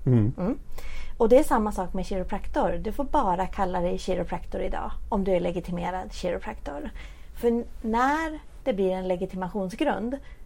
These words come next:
Speaker 2: så blir namnet, eller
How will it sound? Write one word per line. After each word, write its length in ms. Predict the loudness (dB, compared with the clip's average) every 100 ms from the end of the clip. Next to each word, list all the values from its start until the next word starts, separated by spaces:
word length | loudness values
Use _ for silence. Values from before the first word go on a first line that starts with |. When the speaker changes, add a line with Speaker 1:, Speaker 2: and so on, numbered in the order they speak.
| -2
Speaker 2:
så 160 | 0
blir 340 | 2 2 0 -2 -8 -8
namnet, 840 | 0 2 2 0 -2 -4 -10 -12 -12 -12 -12 -12 0
eller 400 | 4 8 8